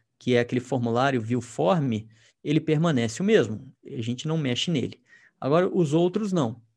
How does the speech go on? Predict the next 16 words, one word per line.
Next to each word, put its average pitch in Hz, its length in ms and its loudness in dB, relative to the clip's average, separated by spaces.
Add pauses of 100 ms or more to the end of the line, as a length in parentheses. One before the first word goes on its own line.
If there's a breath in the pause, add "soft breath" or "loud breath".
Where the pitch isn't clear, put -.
(300)
Nos 156 280 -2
outros, 139 380 0
a 147 40 -2
gente 151 280 -6
vai 135 360 0 (380)
mexer. 131 640 -4
Eu 120 100 -6
vou 135 160 0
apagar 156 800 0
esses 123 420 -8
três 120 380 -4
aqui, 170 460 -4 (440)
porque 120 400 -2 (200)
a 117 80 -6
gente 113 280 -8
quer 117 280 0